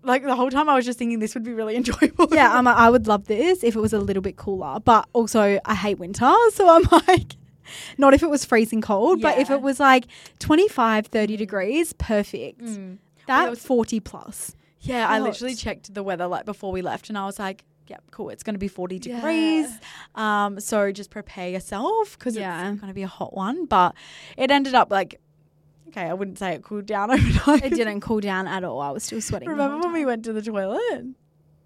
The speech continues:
Speaker 1: And then we
Speaker 2: When?
Speaker 1: came back and we were like, <laughs> "Why are we so hot?"
Speaker 2: Oh, yeah. We were like, "Oh, let's quickly go to the toilet." So we walked to the toilet, came back.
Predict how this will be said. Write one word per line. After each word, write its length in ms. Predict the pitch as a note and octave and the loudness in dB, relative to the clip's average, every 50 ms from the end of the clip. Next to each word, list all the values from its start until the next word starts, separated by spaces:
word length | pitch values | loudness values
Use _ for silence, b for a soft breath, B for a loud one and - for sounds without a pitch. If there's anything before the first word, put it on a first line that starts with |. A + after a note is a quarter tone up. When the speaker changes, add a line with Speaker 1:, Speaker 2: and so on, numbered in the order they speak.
| _ - | _ -10
Speaker 1:
And 140 | - B3+ A#3 | -6 -4 -4
then 80 | A#3 A3+ | -2 -2
we 60 | A3+ | -2
Speaker 2:
When? 100 | A3 G3 G#3 | -2 -4 -4
Speaker 1:
came 160 | A3+ G#3+ G#3 | -6 -6 -6
back 240 | F#3+ F3+ A3+ - - | -6 -8 -10 -10 -10
and 80 | C4+ | -8
we 80 | C4+ C4+ | -6 -4
were 60 | C4+ | -2
like, 220 | C4 B3+ A#3+ - | 2 2 2 2
<laughs> 100 | - - | 0 -4
"Why 80 | - - - - | -6 -2 2 2
are 80 | D#4 | 2
we 160 | - D4+ - | 2 2 -6
so 260 | - - - - D4+ - C#4 C4 - - | -8 -8 -4 -2 -2 0 -2 -4 -6 -6
hot?" 440 | C4+ - - C4+ _ _ _ _ _ | -10 -10 -12 -20 _ _ _ _ _
Speaker 2:
Oh, 240 | - D4 D4 C4+ B3 | 2 4 6 6 8
yeah. 540 | A#3+ A3+ A#3+ A#3 A3 G#3+ F#3+ F3+ A3 A#3 A#3 - - | 6 6 6 6 6 6 4 2 -2 -4 -6 -8 -6
We 80 | C4+ C#4 | -2 2
were 60 | C#4 C#4 | 6 6
like, 140 | C4+ B3 - | 6 8 8
"Oh, 100 | A#3 A3+ | 6 6
let's 200 | A3+ A3 A3 - | 6 4 2 0
quickly 220 | - A#3 C4+ C4+ | -8 -6 -4 -2
go 120 | C4+ C4 | 0 0
to 60 | B3 A3+ | 0 0
the 60 | A3 | -2
toilet." 460 | - - A3 G3+ F#3+ F#3+ G3 - A3+ | -2 -2 0 0 0 -2 -2 -4 -2
So 80 | - A#3 | 0 0
we 80 | A3+ | 2
walked 260 | G#3+ A3 A3+ A3+ A#3 | 4 4 2 2 2
to 60 | - B3+ | -2 -4
the 60 | A#3+ | -4
toilet, 380 | - - A3 G#3 G#3 G#3 - - | -2 0 0 0 0 0 -2 -4
came 240 | - A#3 G#3+ G#3+ G#3 | -6 -6 -4 -2 0
back. 320 | G#3 G3 G3 G3+ F#3+ - | 0 2 0 0 -2 -6